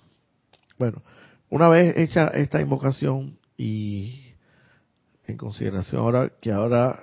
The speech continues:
sí mantenemos la asistencia de los maestros ascendidos, aunque es, créanme que igual ellos van a estar por aquí, pero lo mejor es siempre llamarlos, ¿no? No es lo mismo,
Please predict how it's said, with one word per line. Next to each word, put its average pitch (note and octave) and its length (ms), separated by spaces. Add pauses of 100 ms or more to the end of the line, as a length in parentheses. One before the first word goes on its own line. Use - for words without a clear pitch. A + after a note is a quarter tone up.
(100)
sí A#2 220
mantenemos A2 1040 (640)
la A2 100
asistencia A2+ 500
de A2 120
los G#2 180
maestros G#2+ 440
ascendidos, G2+ 760
aunque F#2+ 320
es, G2 160 (1800)
créanme A2+ 480
que F2+ 480 (1080)
igual G#2+ 340
ellos A2+ 200
van A2 180
a A2 40
estar A2 260 (300)
por A#2 160
aquí, G#2+ 360 (460)
pero G#2+ 240
lo G#2+ 100
mejor A2 280
es A#2 100
siempre A2+ 400
llamarlos, G2+ 540
¿no? A#2+ 140
No A2 100
es G2 80
lo A2 100
mismo, A#2+ 480